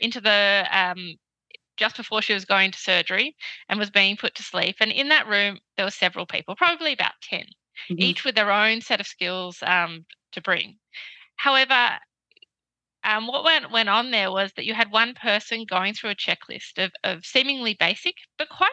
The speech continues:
Speaker 1: important pieces. Let's check the name of the person. Let's check the side of the body we're operating on, so on and so on. And this is an example of having a protocol, a series of tasks and responsibilities,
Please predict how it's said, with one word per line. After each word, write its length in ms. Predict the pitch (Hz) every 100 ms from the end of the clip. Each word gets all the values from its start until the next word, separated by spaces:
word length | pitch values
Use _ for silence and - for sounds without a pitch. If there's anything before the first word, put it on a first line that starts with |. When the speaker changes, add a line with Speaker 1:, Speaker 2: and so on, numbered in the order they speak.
| 539
Speaker 1:
important 420 | - 277 - 240
pieces. 460 | 240 247 - - -
Let's 180 | 170 -
check 220 | - 180 -
the 100 | 185
name 240 | 180 190
of 60 | 185
the 80 | 196
person. 500 | 196 185 - 180 180
Let's 220 | 190 -
check 160 | 226 -
the 80 | 208
side 300 | - 196 208
of 60 |
the 40 | 190
body 220 | 196 196
we're 200 | 185 180
operating 460 | 196 196 185 175 170
on, 200 | 151 175
so 220 | - 196
on 340 | 202 202 196
and 120 | 185
so 200 | 175 190
on. 300 | 185 190 - - - - - -
And 160 | 262 269
this 160 | 339 -
is 160 | 466
an 120 | 392 349
example 420 | 226 196 196 202
of 120 | 190
having 320 | - 202 202
a 60 | 185
protocol, 640 | - 175 180 - - -
a 60 | 196
series 460 | - 262 254 254 240
of 160 | 202
tasks 680 | - - 233 240 254 - -
and 120 | 220 190
responsibilities, 1120 | 196 - 262 277 226 185 180 - 180 220 -